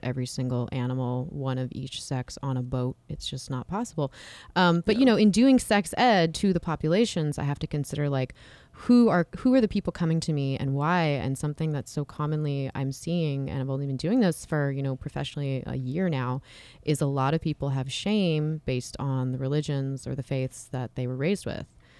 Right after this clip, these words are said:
Speaker 1: So I thought maybe we could discuss some common problems with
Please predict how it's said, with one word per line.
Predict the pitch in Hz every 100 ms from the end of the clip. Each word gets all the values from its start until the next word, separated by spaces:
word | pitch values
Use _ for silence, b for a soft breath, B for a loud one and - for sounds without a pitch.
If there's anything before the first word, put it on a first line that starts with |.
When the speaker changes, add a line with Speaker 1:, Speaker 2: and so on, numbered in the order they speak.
| b b b b b b _ _ -
Speaker 1:
So | 214 190 180 185 185 B B
I | - 208
thought | 214 254 240 233 208
maybe | 202 214 262
we | 220 220
could | - 202 180 170 175 170 B B B B _ _ _ _ _ _ - - 175
discuss | 165 - 165 156 156 -
some | - - 160 151 147 143 - _
common | - 175 170 160
problems | - 147 139 175 214 233 - -
with | 156 151 -